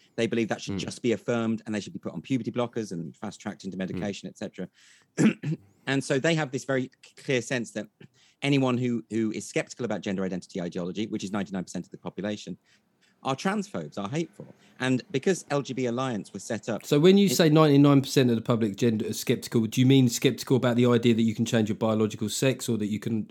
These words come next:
Speaker 2: i-, identify as a different sex?
Speaker 1: Well, no, no, you can't change your biological sex. That's a, that's a matter of fact. That
Speaker 2: No, but that's what I, I, I meant about the idea of that.
Speaker 1: No, no, what people are skeptical about is that we have an innate gendered soul, um,
Speaker 2: Hmm.
Speaker 1: that sometimes doesn't match our body. That's,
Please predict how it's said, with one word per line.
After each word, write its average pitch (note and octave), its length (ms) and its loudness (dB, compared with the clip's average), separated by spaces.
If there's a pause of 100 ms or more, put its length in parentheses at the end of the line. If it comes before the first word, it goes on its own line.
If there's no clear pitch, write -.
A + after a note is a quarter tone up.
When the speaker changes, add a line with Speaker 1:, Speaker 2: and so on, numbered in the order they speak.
Speaker 2:
i-, A2 140 -4 (160)
identify G#2+ 580 -2
as F#2 80 -6
a F#2+ 60 -8
different F#2+ 260 -12
sex? - 260 -14
Speaker 1:
Well, F3 180 0 (380)
no, F#3+ 100 0
no, D#3 80 2
you B2 120 0
can't F#3 260 -4
change G#2 200 -6
your F#2 60 -10
biological G2 380 -6
sex. F2 200 -8
That's G#2+ 160 -10
a, G2+ 80 -10 (100)
that's A2+ 160 -8
a A#2 40 -4
matter G#2+ 180 -4
of F#2 80 -10
fact. - 320 -8
That - 80 0
Speaker 2:
No, D#3+ 100 8
but C#3+ 80 6
that's D#3 160 6
what C#3 180 6
I, C3+ 100 2
I, C3+ 180 6
I - 20 6
meant C#3 180 6
about A#2+ 260 2
the A#2+ 100 6
idea A2+ 380 6
of F#2 160 -2
that. D#2+ 240 -12 (100)
Speaker 1:
No, G#3+ 160 2
no, F#3 100 0
what F#3 260 -2
people E3 220 -4
are C#3 40 -6
skeptical - 460 -8
about F#2 280 -6
is G#2 80 -14
that A2 80 -8
we G#2+ 80 -10
have A2 180 -8
an A2 60 -6
innate A2 380 -6
gendered G#2 420 -2
soul, F2+ 580 -8 (480)
um, G#2 280 0
Speaker 2:
Hmm. G2+ 80 2
Speaker 1:
that A2 180 -4
sometimes G#2+ 380 -2
doesn't G2+ 240 -4
match G#2+ 260 -8
our G#2 100 -2
body. A2+ 300 -6
That's, A2+ 300 -8